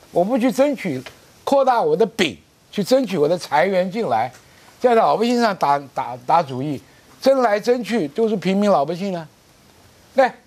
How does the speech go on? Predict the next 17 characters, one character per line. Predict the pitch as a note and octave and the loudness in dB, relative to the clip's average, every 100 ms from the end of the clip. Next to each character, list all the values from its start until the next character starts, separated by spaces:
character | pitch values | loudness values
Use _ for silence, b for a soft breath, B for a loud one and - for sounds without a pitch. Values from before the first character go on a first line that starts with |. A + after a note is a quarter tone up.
| _ - | _ 0
大 | C#4+ B3 | 2 2
财 | G#3 G#3+ A#3+ | 2 0 0
团 | F3+ G#3 B3 | -2 0 2
漏 | A#3 | 0
税， | G3 A3+ E3 G2+ b b - | 2 0 0 -4 b b 0
公 | C4 C4 | 2 2
司 | - C4+ | 0 0
两 | A#3+ G#3 B3 | 4 2 2
本 | A3 A3+ | 0 2
假 | G#3 C#3+ D3 | 2 0 0
账， | A3 F3 A2 _ _ _ B B B | 0 -2 -12 _ _ _ B B B
你 | D3 | -6
看 | C#3+ G3 F3+ | -2 0 0
过 | D#3+ | -2
没 | C#3+ B2+ | 0 0
有 | G2+ | -2
啊？ | F2 | -2